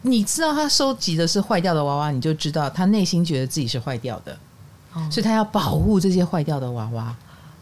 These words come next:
Speaker 2: 哇，
Speaker 1: 嗯。
Speaker 2: 潜意识影响得好深。
Speaker 1: 是，然后透过他照顾了这么多的坏掉的娃娃，他好像也被照顾到了，被自己照顾到了。
Speaker 2: 嗯。
Speaker 1: 这是，可是这个跟我们月巨蟹的那一种，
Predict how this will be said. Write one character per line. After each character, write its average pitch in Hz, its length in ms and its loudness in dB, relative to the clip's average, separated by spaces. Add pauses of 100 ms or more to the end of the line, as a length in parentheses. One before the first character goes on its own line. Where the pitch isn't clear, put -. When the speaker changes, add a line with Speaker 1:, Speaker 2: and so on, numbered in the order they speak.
(140)
Speaker 2:
哇， 214 800 -8
Speaker 1:
嗯。 170 580 0
Speaker 2:
潜 202 300 0
意 269 240 2
识 262 300 2
影 226 100 4
响 208 180 0
得 202 60 0
好 180 200 0
深。 214 360 0
Speaker 1:
是， 208 440 2
然 196 120 2
后 254 120 4
透 247 220 2
过 220 220 4
他 202 140 2
照 214 220 2
顾 208 160 2
了 180 100 4
这 202 140 2
么 190 120 4
多 175 220 2
的 156 160 0
坏 - 280 -2
掉 180 140 0
的 151 120 2
娃 135 200 0
娃， 143 260 0 (360)
他 240 160 -2
好 190 160 0
像 175 320 0
也 139 160 -2
被 151 180 0
照 147 220 -2
顾 135 180 -6
到 127 220 -6
了， - 320 -10
被 185 140 0
自 175 160 0
己 139 180 0
照 139 140 -2
顾 135 180 -8
到 - 240 -8
了。 - 140 -8
Speaker 2:
嗯。 160 80 -10
Speaker 1:
这 233 100 2
是， 226 220 -2 (580)
可 - 100 0
是 339 160 6
这 349 160 -2
个 233 240 2 (220)
跟 302 120 2
我 254 120 4
们 185 180 4
月 247 160 2
巨 240 200 0
蟹 226 180 4
的 196 100 4
那 208 160 4
一 202 100 4
种， 147 440 0